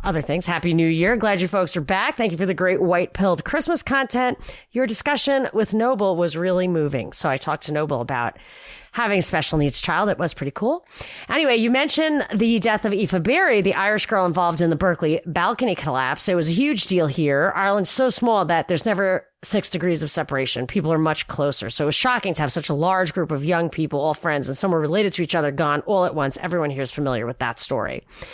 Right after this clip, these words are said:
Aoife suffered huge injuries, broken bones, lacerations, internal organs, traumatic brain injury. She was in critical, uh, condition,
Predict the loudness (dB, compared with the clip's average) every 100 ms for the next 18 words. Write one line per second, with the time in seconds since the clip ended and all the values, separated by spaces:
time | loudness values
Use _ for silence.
0 | -16 -16 -18 -20 -8 0 2 2 0 0
1 | 2 0 2 0 0 0 0 0 0 0
2 | 0 2 2 0 0 2 2 2 2 2
3 | 2 2 2 2 0 2 2 2 2 0
4 | 0 0 0 0 0 2 4 4 2 0
5 | 0 -4 -2 2 2 2 0 -2 0 2
6 | 2 2 2 0 0 0 2 2 0 -2
7 | -10 -20 -18 -18 -6 0 2 2 2 2
8 | 2 0 0 0 0 2 2 0 -6 -14
9 | -16 _ -6 0 2 2 2 -2 -8 _
10 | -4 0 2 2 0 2 2 2 0